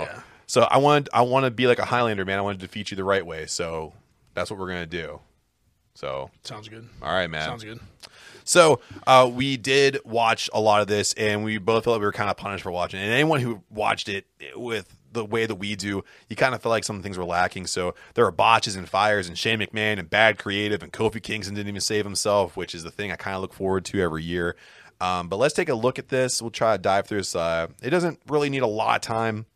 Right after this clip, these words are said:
Speaker 2: I would say, only because a lot of it was botchy or weird.
Speaker 1: I mean, just to hit it now, Kofi was supposed to save himself, but it was just so obvious
Speaker 2: Yeah.
Speaker 1: he didn't.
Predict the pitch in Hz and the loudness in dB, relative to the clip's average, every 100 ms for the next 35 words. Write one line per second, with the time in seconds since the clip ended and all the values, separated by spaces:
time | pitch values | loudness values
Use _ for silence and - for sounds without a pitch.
0 | _ _ _ _ _ _ - 110 95 - | _ _ _ _ _ _ -2 -2 0 2
1 | 110 110 - - - - 123 123 113 117 | 2 2 -2 -20 -20 -4 -2 -2 -2 -2
2 | 107 - - 92 98 110 107 101 95 90 | -2 -6 -6 -4 0 2 2 -2 -4 -8
3 | 85 76 - _ _ _ _ 87 92 95 | -8 -12 -16 _ _ _ _ -4 -2 0
4 | 98 - 95 92 92 87 85 87 90 87 | 0 -4 -8 -6 -6 -6 -8 -8 -6 -6
5 | 78 185 180 170 214 175 147 127 165 147 | -6 -2 0 0 2 4 4 0 0 -2
6 | - 196 185 165 127 - - - 127 110 | 2 2 2 -2 -4 -6 -2 -2 0 -4
7 | - 110 107 92 - - - - - - | -8 -8 -8 -14 -14 -14 -14 -16 -18 4
8 | 202 202 151 165 - - 165 160 147 139 | 8 8 8 4 2 4 4 4 2 -2
9 | - 131 127 120 120 90 120 123 101 107 | -2 2 2 4 2 2 -4 -10 -10 -20